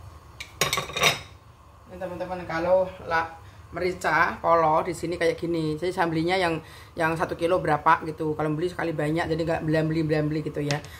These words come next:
Oke, sekarang cuma tunjuk supnya. Oh, ini udah siap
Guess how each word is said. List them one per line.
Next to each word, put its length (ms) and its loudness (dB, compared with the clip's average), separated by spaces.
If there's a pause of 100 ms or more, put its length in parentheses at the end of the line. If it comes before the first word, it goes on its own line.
(120)
Oke, 160 2
sekarang 240 0
cuma 160 -2
tunjuk 320 -2
supnya. 800 -2 (1120)
Oh, 1040 -2 (1200)
ini 320 2 (880)
udah 180 4
siap 380 0